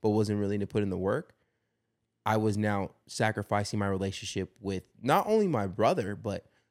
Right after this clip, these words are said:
I only can imagine how many other people didn't invite me places, you know? And so when I was getting over here, I was getting prepared to do this podcast, I'm like, "Well, who, who are you? Who are you?" And if you would have asked me that years ago,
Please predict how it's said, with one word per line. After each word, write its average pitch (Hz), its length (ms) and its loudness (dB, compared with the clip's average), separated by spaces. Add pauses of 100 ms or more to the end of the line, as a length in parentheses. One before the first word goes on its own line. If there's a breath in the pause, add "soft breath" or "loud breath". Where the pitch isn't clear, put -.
(100)
I 135 60 -4
only 151 120 4
can 139 80 2
imagine 120 340 2
how 113 80 2
many 110 120 0
other 160 140 2
people 95 280 -4
didn't 95 120 0
invite 92 220 -4
me 87 80 -6
places, - 600 -14 (1120)
you 117 100 2
know? 113 280 2 (240)
And 110 140 -2
so 117 220 4
when 117 120 4
I 113 60 4
was 110 100 0
getting 151 200 0
over 139 120 0
here, 135 120 4
I - 20 4
was 120 100 0
getting 120 160 0
prepared 117 360 -2
to 110 40 -6
do 110 120 -2
this 98 140 -2
podcast, 127 600 -4
I'm 110 100 -4
like, 101 220 -10
"Well, - 240 -18 (1400)
who, 143 160 -2 (100)
who 156 140 4
are 196 140 2
you? 101 200 -10 (920)
Who 147 160 4
are 165 120 4
you?" 110 240 2
And 104 160 0
if - 80 -12
you 143 140 0
would 151 100 2
have 98 80 2
asked 127 260 0
me 120 140 -4
that 110 300 -2
years 151 320 0
ago, 92 360 -4